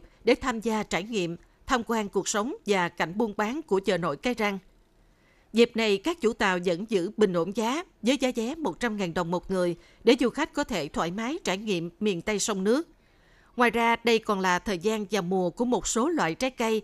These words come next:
ở các vườn sinh thái, nên ngoài các địa điểm tham quan cơ bản, các chủ tàu còn tạo điều kiện để du khách tham quan một số điểm du lịch mới, trải nghiệm hái trái cây và thưởng thức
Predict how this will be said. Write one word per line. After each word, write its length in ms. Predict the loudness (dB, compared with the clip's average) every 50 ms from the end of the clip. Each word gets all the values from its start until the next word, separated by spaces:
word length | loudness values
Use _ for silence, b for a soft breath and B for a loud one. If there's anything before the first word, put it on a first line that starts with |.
| b b b
ở 140 | -4 -4 -2
các 180 | -2 -4 -4 -2
vườn 160 | -2 0 0 0
sinh 200 | -2 -4 -6 -4
thái, 300 | -4 -2 -2 -2 -4 -6 b b b b b b b 4
nên 220 | 6 6 6 4
ngoài 200 | 0 0 0 0
các 220 | 0 -2 -2 0
địa 100 | 0 2
điểm 220 | 2 2 0 -2 -4
tham 200 | -6 -6 -6 -4 -4
quan 200 | -4 -4 -4 -2
cơ 160 | -2 -2 0
bản, 320 | 0 -2 -2 -2 -4 -8 b b b b b b -2
các 200 | -2 -2 0 2
chủ 140 | 2 2 2
tàu 260 | 2 0 0 0 -2
còn 240 | -2 -2 -2 -2 -2
tạo 200 | -2 -2 0 0
điều 140 | 0 -2 0
kiện 340 | 0 -2 -2 -2 -2 -6 -10 -14 _ _
để 120 | 0 0 2 2
du 100 | -2 -2
khách 240 | -4 -6 -8 -6
tham 160 | -6 -8 -6 -6 -4
quan 300 | -4 -4 -2 -4 -4 -2
một 180 | -4 -2 -2
số 140 | -2 -4 -2
điểm 220 | -2 -2 -2 -2 -2
du 100 | -2 -2
lịch 240 | 0 -2 -2 -2 -2
mới, 280 | 0 0 0 0 -2 b b b b b b b b -2
trải 160 | -2 0 0
nghiệm 280 | 0 -2 0 0 0 -2
hái 140 | -4 -4 -4
trái 140 | -2 -4 -4
cây 320 | -2 -2 0 0 0 -2 b b b b
và 260 | 0 2 2 2 0 0
thưởng 260 | 0 -2 -2 -2 0
thức 180 | -2 -4 -4